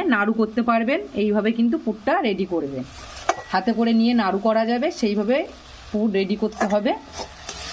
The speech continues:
কড়াটা ধুয়ে আমি পরিষ্কার করে নিয়েছি। এবার এখানে আমি এক চামচ ঘি দেবো। ঘিটা দিলে কিন্তু খেতে ভালো লাগবে। ঘি দিয়ে এইভাবে বানিয়ে দেখবেন, পিঠের কিন্তু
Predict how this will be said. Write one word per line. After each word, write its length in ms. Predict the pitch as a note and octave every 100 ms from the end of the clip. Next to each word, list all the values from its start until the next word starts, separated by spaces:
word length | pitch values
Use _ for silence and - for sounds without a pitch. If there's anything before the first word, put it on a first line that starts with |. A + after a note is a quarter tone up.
| - - - - - - - - - - - - -
কড়াটা 280 | A#3 A#3+ C4 -
ধুয়ে 160 | A#3 A#3
আমি 100 | B3+ B3+
পরিষ্কার 380 | G#3 G#3+ - B3 C4
করে 140 | C4 B3+
নিয়েছি। 300 | C4 C4 - E4
এবার 140 | B3 G3+
এখানে 240 | G3 A#3 A3+
আমি 100 | B3+ G#3+
এক 80 | -
চামচ 260 | G#3+ G#3 A#3 G#3+
ঘি 120 | - F#3 F#3+
দেবো। 200 | G3 C4 G#4 - - - - - - - - - - - - - - - - - - - - - - - - - -
ঘিটা 320 | E3 G3+ B3 B3
দিলে 160 | A#3 A3+ A#3
কিন্তু 180 | B3 -
খেতে 220 | - A#3+ B3 A#3+
ভালো 160 | A#3+ A#3+
লাগবে। 380 | A#3 A3 B3+ G4+ F#4 - - - - - _ _ - - _ -
ঘি 180 | D#3+ F#3+ G3+
দিয়ে 120 | G#3+ A3
এইভাবে 260 | A3 A#3+
বানিয়ে 360 | G#3+ F#3 F#3+ G3+ G#3
দেখবেন, 280 | F#3+ B3 F4+ -
পিঠের 280 | G3 G#3 G#3
কিন্তু 160 | A3